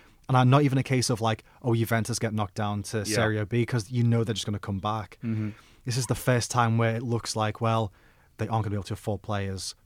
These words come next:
Speaker 1: can't get new players in. If they start to struggle,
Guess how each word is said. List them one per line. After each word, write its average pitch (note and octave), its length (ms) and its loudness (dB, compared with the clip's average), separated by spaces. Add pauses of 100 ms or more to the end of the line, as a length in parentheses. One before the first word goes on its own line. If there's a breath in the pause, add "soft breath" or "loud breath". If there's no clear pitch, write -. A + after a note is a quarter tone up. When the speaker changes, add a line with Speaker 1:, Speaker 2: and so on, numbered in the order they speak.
Speaker 1:
can't B2 220 2
get A2+ 100 -4
new A2 160 2
players G2+ 440 -4
in. G#2 240 -2 (400 soft breath)
If A#2 120 -4
they B2 100 0
start A2+ 260 0
to - 100 -8
struggle, A2 600 -2